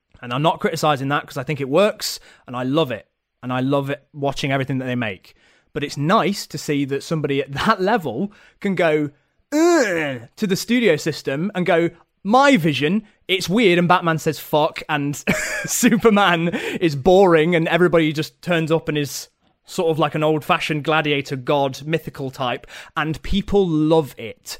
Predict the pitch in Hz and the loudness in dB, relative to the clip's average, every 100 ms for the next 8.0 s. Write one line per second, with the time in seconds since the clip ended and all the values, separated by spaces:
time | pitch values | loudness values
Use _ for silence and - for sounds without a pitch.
0 | - - - 180 196 190 - - 165 151 | -18 -12 -2 0 2 0 -2 0 2 2
1 | 151 139 143 165 170 - 151 - 175 151 | -2 -2 0 0 -2 -10 -10 -2 0 0
2 | 113 - - - _ _ _ 175 170 - | -4 -12 -20 -20 _ _ _ -6 -6 -6
3 | - 175 190 185 170 180 160 - 151 131 | -6 -2 0 0 0 0 -2 -2 -2 -2
4 | 139 160 - - 160 151 143 135 131 131 | -2 -2 -2 -6 -2 -2 -2 -2 -4 -6
5 | - _ _ _ _ _ _ _ 139 165 | -12 _ _ _ _ _ _ _ 0 2
6 | 156 139 117 101 143 156 - 175 170 - | 4 2 -4 -6 -4 -2 -4 -6 -6 -4
7 | 156 170 165 143 131 135 165 151 143 127 | 0 0 0 -2 -8 -6 -2 -2 -2 -4